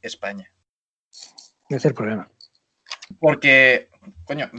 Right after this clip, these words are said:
Speaker 1: seamos sinceros, en España, ¿cuántas tri-, yo que,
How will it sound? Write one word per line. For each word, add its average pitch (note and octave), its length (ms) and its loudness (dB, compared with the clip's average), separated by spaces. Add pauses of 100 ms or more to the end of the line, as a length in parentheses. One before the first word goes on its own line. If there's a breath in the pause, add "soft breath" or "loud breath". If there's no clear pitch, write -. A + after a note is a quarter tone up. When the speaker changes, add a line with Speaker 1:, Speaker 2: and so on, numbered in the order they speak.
(120)
Speaker 1:
seamos C3+ 320 -2
sinceros, C#3 460 -2
en A#2+ 140 -8
España, D3 500 0 (220)
¿cuántas D3 600 6
tri-, C3+ 280 -8
yo D#3+ 160 -2
que, D3 720 6